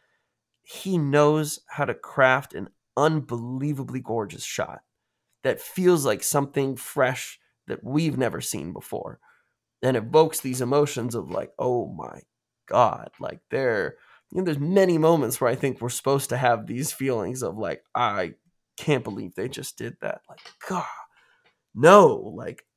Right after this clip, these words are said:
ah, you wanna stop what's happening. And so it's just, I love these kind of movies like the Planet of the Apes films where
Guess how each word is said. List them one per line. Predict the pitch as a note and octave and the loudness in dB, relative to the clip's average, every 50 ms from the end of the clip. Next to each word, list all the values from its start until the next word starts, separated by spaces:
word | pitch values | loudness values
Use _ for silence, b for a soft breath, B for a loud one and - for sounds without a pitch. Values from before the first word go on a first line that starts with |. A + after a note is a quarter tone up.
| _ _ | _ _
ah, | - B2+ D#3+ - - C#3 C3+ B2+ A#2+ G#2+ E2+ - - - - | -2 -2 0 0 2 2 2 2 0 0 -2 -4 -8 -10 -8
you | C3 C#3+ C#3+ | -6 -6 -2
wanna | C#3 D3+ D3+ D#3 | 0 0 2 2
stop | D3+ - - - D#3 E3 E3 - | 0 2 4 6 6 6 6 4
what's | C#3+ C3+ - | 2 -2 2
happening. | D3 C#3 C#3+ F3+ G3 - D#3 B2 G2 D#2+ D#2+ | 4 6 6 6 6 4 0 0 -2 -4 -6
And | F2 - - | -10 -10 -8
so | - - C3 A#2+ | -2 0 0 0
it's | A2 A2 - - | 0 -2 -6 -6
just, | - F3 E3+ E3+ E3 - - - b b b b b b b b b b b b b _ _ _ _ | 0 2 2 2 2 0 -6 -10 b b b b b b b b b b b b b _ _ _ _
I | - C3+ C#3 | 2 2 2
love | C3 B2+ C3 D3 D3 D#3 D#3+ D#3 D#3 C#3 | 2 2 4 6 8 8 6 6 2 -2
these | C#3 C#3 C3 | -4 -4 -6
kind | - - D3 C#3+ C#3 | -2 2 2 4 4
of | B2+ | 4
movies | C3 C#3+ D3 D3 C#3 C#3 B2+ | 4 2 2 2 2 -2 -4
like | B2+ A#2+ - | -4 -6 -8
the | - - | -10 -16
Planet | - - D3 C#3+ D3 D3+ C#3 | -8 -2 0 2 2 2 0
of | C3+ | 0
the | C#3 C#3 C#3+ | -2 -2 -2
Apes | D#3 D#3+ D3 D3 - - | -2 -2 -2 -4 -6 -2
films | - C#3+ C#3+ C#3+ C#3 C#3 C3+ C#3+ C3 - - | 0 2 2 4 2 2 0 -2 -6 -6 -2
where | B2+ B2 A#2 A#2 A#2 A2+ G#2+ G2+ G#2+ - - | -2 0 0 2 0 0 0 -2 -4 -6 -12